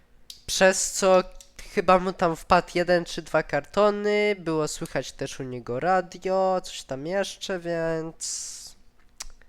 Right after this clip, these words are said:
ja chciałem osiągnąć podobny efekt, niestety mi się nie udało. A widzowie, jeżeli chcecie, abyśmy się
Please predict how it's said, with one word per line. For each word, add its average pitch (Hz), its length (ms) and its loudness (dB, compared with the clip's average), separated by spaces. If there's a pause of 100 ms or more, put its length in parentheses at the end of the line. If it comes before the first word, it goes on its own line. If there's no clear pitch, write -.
(960)
ja 220 80 6
chciałem 233 280 4
osiągnąć 208 440 2
podobny 190 440 2
efekt, 202 400 0
niestety 175 420 -6
mi 175 100 -8
się 180 140 -6
nie 165 120 -4
udało. 180 460 0 (840)
A 208 120 4
widzowie, 220 400 2
jeżeli 202 420 0
chcecie, 208 540 2
abyśmy 180 400 -2
się 165 360 0